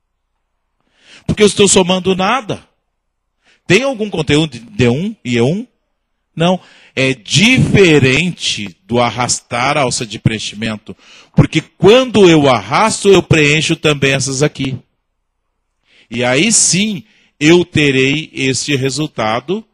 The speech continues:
esperado, que era o sessenta e cinco. Porque aí eu arrastei a alça de preenchimento. Aqui eu não estou arrastando, estou copiando de uma célula e colando lá na outra célula.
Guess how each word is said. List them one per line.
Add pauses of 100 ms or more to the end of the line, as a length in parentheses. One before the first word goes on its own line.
(240)
esperado,
que
era
o
sessenta
e
cinco. (340)
Porque
aí
eu
arrastei
a
alça
de
preenchimento. (200)
Aqui
eu
não
estou
arrastando,
estou
copiando (300)
de
uma
célula (240)
e
colando
lá
na
outra
célula.